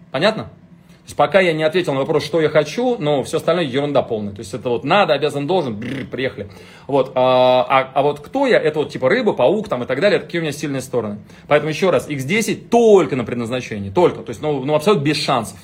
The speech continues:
Ну, ка-, какие нахрен икс десять? Икс два то тяжело сделать, да, вот, а, ну, икс десять только на нормальной мотивации, на сильном,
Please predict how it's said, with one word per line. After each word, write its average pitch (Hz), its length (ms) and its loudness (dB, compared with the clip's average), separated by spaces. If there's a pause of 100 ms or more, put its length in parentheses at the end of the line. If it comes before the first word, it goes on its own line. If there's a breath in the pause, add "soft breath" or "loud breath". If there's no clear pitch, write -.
(600 soft breath)
Ну, 131 80 -6
ка-, 156 120 0
какие 185 180 -2
нахрен 190 260 0
икс 160 140 -4
десять? 147 400 -4
Икс 139 140 -6
два 196 280 4
то 226 80 -2
тяжело 151 380 -2
сделать, 107 480 -2
да, 196 320 0
вот, 123 320 -2
а, 127 240 2
ну, 143 80 -4
икс 120 140 -6
десять 170 440 -6
только 208 320 4
на 143 140 0
нормальной 143 320 0
мотивации, 151 400 -2
на 123 100 -4
сильном, 131 440 -4